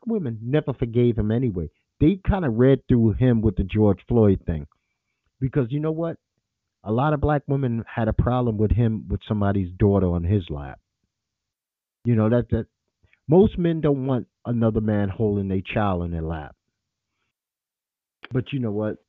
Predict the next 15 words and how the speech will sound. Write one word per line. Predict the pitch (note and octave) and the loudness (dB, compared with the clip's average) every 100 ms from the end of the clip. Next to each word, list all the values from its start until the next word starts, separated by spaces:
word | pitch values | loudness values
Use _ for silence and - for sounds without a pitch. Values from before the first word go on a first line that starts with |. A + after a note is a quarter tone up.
| _ _ _ - | _ _ _ -10
I | A#2+ | -4
digress, | A#2 A2+ G2 G#2 G2 - | 0 0 2 0 0 -4
and | F#2 D#2+ - _ _ _ _ _ _ - | -10 -10 -14 _ _ _ _ _ _ -8
that's | A2 - | -6 -4
just | A#2+ - | -6 -4
me | A2 G#2 | -4 -2
venting. | G2 G#2+ - E2 - _ _ _ - | -2 -4 -6 -16 -20 _ _ _ 2
So | D3 B2 - _ _ _ | 4 4 0 _ _ _
here's | - A3+ C#4+ | 2 2 2
something | - G3 E3 | 0 -2 -2
that | C#3 A#2 | -4 0
did | C3 | 0
not | B2 A2+ A2 | 2 0 0
surprise | A2 A#2 G#2 F#2+ - | -2 2 2 2 -2
me | D#2 | -8